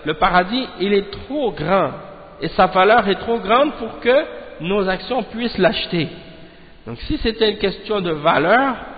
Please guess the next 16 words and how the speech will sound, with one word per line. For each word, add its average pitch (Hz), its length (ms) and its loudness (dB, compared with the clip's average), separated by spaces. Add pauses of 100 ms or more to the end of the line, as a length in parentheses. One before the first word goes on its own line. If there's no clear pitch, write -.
(320)
eh 139 80 -2
bien 220 260 4 (200)
nos 175 180 -2
actions 196 260 -4
ne 220 120 -2
pourraient 196 320 -4
pas 226 180 2
l'acheter, 208 540 2 (340)
parce 147 140 -8
que - 80 -8
ce - 100 2
ne - 60 2
serait - 180 -6
pas 220 160 0
suffisant, 180 600 0
jamais. 170 420 0